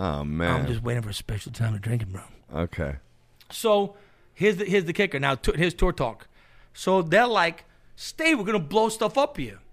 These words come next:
Speaker 1: And now, schmuck me, I'm like, "Oh, I have to go play Tokyo."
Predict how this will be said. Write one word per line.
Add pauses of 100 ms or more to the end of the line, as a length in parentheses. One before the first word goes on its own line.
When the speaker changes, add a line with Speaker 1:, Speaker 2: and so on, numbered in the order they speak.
(680)
Speaker 1:
And
now,
schmuck
me, (600)
I'm
like, (440)
"Oh,
I
have
to
go
play
Tokyo."